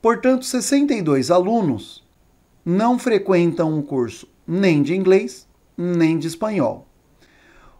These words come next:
O autor quer qual a probabilidade de um desses alunos não frequentar nenhum desses cursos.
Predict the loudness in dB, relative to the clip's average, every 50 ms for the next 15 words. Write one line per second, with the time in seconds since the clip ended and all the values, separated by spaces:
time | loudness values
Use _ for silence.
0 | _ _ _ _ _ 0 2 2 2 2 0 -2 -2 -2 -2 -2 -2 2 2 2
1 | 2 2 -2 -2 -2 0 2 2 2 2 0 0 4 4 4 4 2 -4 -4 -4
2 | 0 2 2 2 2 0 -4 -10 -8 -4 -2 -2 -2 0 0 0 -2 -2 -4 -2
3 | -2 -2 -2 -2 -4 -4 -4 -4 -4 -4 -2 -2 0 2 2 0 0 -2 -4 -6
4 | -6 -6 -6 -6 -6 -6 -6 -2 -2 0 0 0 -2 -4 -8 _ _ _ _ _
5 | _ _ _ -12 -10 -6 -4 -2 -2 -2 -2 -2 -2 -4 0 2 2 0 0 -2
6 | -12 -12 -12 -10 -8 -8 -8 -8 -10 -16 -20 _ _ _